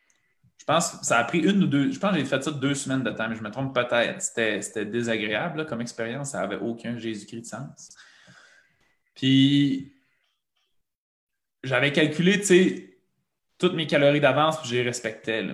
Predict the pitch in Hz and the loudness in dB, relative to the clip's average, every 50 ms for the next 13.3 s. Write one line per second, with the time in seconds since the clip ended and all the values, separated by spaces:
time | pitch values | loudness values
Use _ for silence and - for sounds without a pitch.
0 | - - - - 90 85 95 104 101 98 - - 98 95 95 92 95 - - 120 | -10 -10 -10 -10 -8 -8 -6 -6 -8 -8 -10 -10 -8 -6 -6 -6 -6 -6 -6 -8
1 | 117 - 120 117 113 107 98 98 - 110 139 143 135 131 127 - - 117 110 113 | -6 -4 -4 -4 -2 -4 -4 -6 -8 -8 -8 -8 -10 -12 -10 -8 -6 -6 -6 -4
2 | 110 117 143 143 135 113 104 110 - 110 113 135 143 131 110 95 104 101 113 110 | -6 -6 -6 -4 -4 -6 -4 -4 -4 -2 -2 -2 -2 -2 -4 -4 -4 -4 -4 -4
3 | - - 110 - - 147 139 131 120 92 - - - 107 107 104 - 113 110 - | -4 -6 -8 -6 -4 -4 -2 -2 -4 -4 -6 -8 -10 -12 -12 -12 -10 -10 -10 -8
4 | - 113 101 101 101 104 101 98 98 - 127 147 139 98 98 98 101 107 107 117 | -8 -8 -8 -8 -8 -8 -10 -10 -8 -8 -8 -8 -6 -8 -8 -8 -8 -8 -6 -6
5 | 123 127 120 110 113 107 101 101 - 117 - - 120 - 104 101 - 107 107 110 | -6 -4 -4 -6 -4 -6 -6 -4 -4 -6 -6 -6 -8 -8 -10 -8 -6 -6 -4 -4
6 | 107 107 104 - - 131 135 131 117 - 107 95 - - - - - - - - | -6 -8 -10 -6 -4 -4 -4 -4 -4 -6 -8 -8 -10 -12 -18 -20 -20 -20 -20 -20
7 | - - _ _ - 98 - - 190 208 - 143 147 - 147 151 147 - - 202 | -20 -20 _ _ -10 -2 2 2 4 4 4 2 0 2 2 2 2 2 0 -2
8 | 254 254 180 135 131 - - 185 196 190 - 139 131 - 165 175 185 190 - - | 0 2 2 2 2 2 2 4 4 4 2 0 0 0 2 4 4 4 2 0
9 | - - - - _ _ _ _ _ - - - - - - - 131 135 139 214 | -4 -12 -18 -20 _ _ _ _ _ -20 -20 -20 -20 -10 -4 0 0 0 2 0
10 | 214 180 147 127 - - - - - 165 170 180 185 185 - - - _ _ _ | 0 0 0 -2 -4 -6 -10 -6 -2 0 0 0 0 -2 -4 -10 -16 _ _ _
11 | _ _ _ _ _ _ - - - - 233 247 208 165 147 - - - 185 190 | _ _ _ _ _ _ -12 -6 -2 0 2 2 2 2 0 -2 -2 0 0 2
12 | 175 143 135 - 151 143 139 139 - 170 165 147 139 123 - 135 120 117 120 117 | 2 2 0 0 0 0 0 2 0 0 0 0 0 -2 0 0 0 2 2 2
13 | 117 127 147 165 185 190 | 0 0 -2 -4 -4 -6